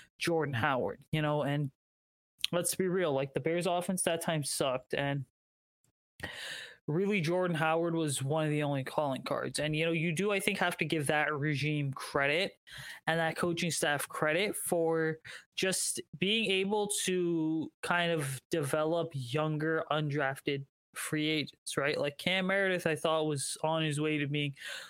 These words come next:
a good N F L wide receiver before he tore his A C L in that Tennessee Titans preseason game in twenty seventeen. You know, and then another one I would say, and I think this is the, probably the best undrafted free agent the Bears have had in recent memory,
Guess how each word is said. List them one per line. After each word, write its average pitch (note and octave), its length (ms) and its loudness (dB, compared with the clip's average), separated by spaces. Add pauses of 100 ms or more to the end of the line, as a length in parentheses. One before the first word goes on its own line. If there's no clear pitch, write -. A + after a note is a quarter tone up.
(140)
a D#3 120 0 (120)
good F3 320 0
N E3 180 2
F D#3 180 0
L D3+ 160 2
wide C#3+ 260 2
receiver C#3+ 540 0
before D3+ 560 0
he D3+ 200 -2
tore D3+ 300 0
his C#3 140 0
A C#3+ 100 2
C C#3+ 240 0
L B2+ 220 2
in C#3 80 0
that C#3+ 320 0
Tennessee D#3+ 400 0
Titans D3+ 600 -2 (100)
preseason D3+ 520 0
game D3 180 0
in C3+ 80 -2
twenty C#3 300 -2
seventeen. C3+ 580 -2 (520)
You E3 100 2
know, E3+ 400 2
and F3 260 2
then E3 680 2 (200)
another F3 440 2
one F#3 180 2
I D#3+ 140 4
would D#3 160 0
say, D#3+ 380 2
and D3 180 2
I D#3+ 80 2
think F#3 240 0
this - 180 0
is E3+ 300 0
the, C#3+ 160 0 (400)
probably F#3+ 340 2
the E3+ 220 0
best D3+ 260 0
undrafted D3+ 560 -2
free D3+ 220 0
agent C#3+ 260 -2
the C#3 60 -8
Bears C#3 240 0
have C#3 100 -4
had C#3 240 2
in D#3+ 100 0
recent E3+ 320 0
memory, G3 440 0